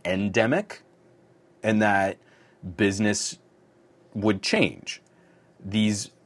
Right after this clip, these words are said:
products and services would be utilized in one way while we were all locked up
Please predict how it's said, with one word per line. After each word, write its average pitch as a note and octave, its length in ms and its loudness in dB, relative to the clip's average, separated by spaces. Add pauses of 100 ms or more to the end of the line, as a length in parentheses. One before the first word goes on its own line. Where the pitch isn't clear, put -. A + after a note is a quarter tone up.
(120)
products G#2+ 460 8
and G2+ 120 0
services G#2 640 2
would F#2 160 -2
be F#2 80 -6
utilized F2+ 1000 4 (200)
in F#2 240 -4
one D#3 260 4
way G2+ 440 2
while F2+ 240 4
we F#2 100 -2
were F2 200 2
all F2 260 6
locked E2+ 340 2
up F2 200 0